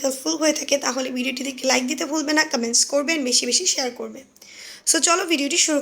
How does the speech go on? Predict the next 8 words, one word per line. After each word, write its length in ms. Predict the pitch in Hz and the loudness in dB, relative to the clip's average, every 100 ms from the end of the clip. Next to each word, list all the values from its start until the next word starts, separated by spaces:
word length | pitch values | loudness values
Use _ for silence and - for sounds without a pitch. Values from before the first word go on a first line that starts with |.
| 269 | 2
করা 140 | 247 233 | 0 0
যাক। 140 | 285 - _ - - - - - 330 | -4 -8 _ -20 -20 -20 -10 2 4
এটা 120 | 381 381 | 6 4
হচ্ছে 200 | 370 359 | 4 2
The 80 | 330 311 | 2 2
Dermaco 440 | 294 294 302 302 311 - _ _ - | 4 2 2 2 2 -4 _ _ 2
thirty 280 | 302 294 294 | 4 4 2
M 40 | 269 | 2